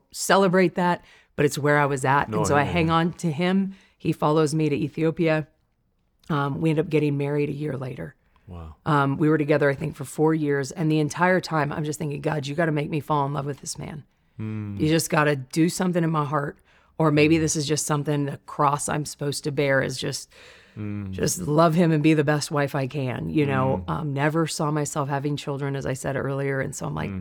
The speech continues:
Speaker 1: but he wanted to have children. And it was just, it was hard. I married someone, it,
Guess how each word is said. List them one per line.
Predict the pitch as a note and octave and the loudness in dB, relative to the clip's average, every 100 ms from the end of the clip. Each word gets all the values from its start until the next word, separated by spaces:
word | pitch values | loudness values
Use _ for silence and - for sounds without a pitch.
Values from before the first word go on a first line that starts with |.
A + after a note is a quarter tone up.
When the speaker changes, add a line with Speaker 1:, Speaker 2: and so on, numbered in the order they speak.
| E2+ | -8
Speaker 1:
but | C#3 | -6
he | - | 0
wanted | D#3+ D3+ E3 D#3+ | 0 2 2 0
to | |
have | D3+ D#3+ | 0 -4
children. | - D#3+ D#3 D#3+ D3 | -2 -2 0 0 0
And | C3+ B2+ - - - _ | -2 -6 -12 -20 -20 _
it | F3 | 4
was | F3+ D#3 | 4 4
just, | D#3 C#3 - - - | 2 0 -2 -8 -4
it | - | 2
was | D#3+ C#3 - - - | 4 2 -2 -12 -6
hard. | D3 C#3 | -4 -2
I | D#3 | 2
married | D#3 E3 E3 D#3 | 4 4 4 2
someone, | - C#3+ C#3 C3+ D#3 - _ _ | 0 -2 -2 -2 -6 -12 _ _
it, | - - | -8 -8